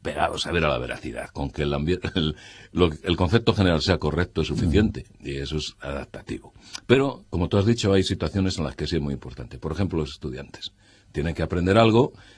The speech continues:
Speaker 1: y si los conceptos son cinco, no pueden recordar un sexto que no sea, porque entonces
Speaker 2: Claro.
Speaker 1: el profesor les va a poner mala nota en el examen, obviamente.
Speaker 2: Eso es.
Speaker 1: Bueno,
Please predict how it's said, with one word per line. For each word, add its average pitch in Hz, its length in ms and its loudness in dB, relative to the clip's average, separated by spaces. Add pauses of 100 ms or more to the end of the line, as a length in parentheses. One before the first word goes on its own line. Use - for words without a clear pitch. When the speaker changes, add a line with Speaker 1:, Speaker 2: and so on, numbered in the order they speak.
Speaker 1:
y 90 140 -2
si 85 160 -4
los 78 180 -4
conceptos 107 480 2
son 110 180 4
cinco, 127 520 4
no 101 160 4
pueden 104 180 4
recordar 87 320 2
un 78 140 2
sexto 87 300 0
que 80 80 2
no 76 120 0
sea, 104 200 2
porque 73 180 -4
entonces 80 400 -2
Speaker 2:
Claro. 90 160 0
Speaker 1:
el 80 100 -2
profesor 85 400 -2
les 82 140 2
va 85 60 4
a - 40 -8
poner 78 240 2
mala 69 220 0
nota 67 240 -8
en 60 60 -10
el - 100 -8
examen, 73 320 -8
obviamente. 69 320 -8
Speaker 2:
Eso - 100 -12
es. - 180 -16
Speaker 1:
Bueno, 90 160 2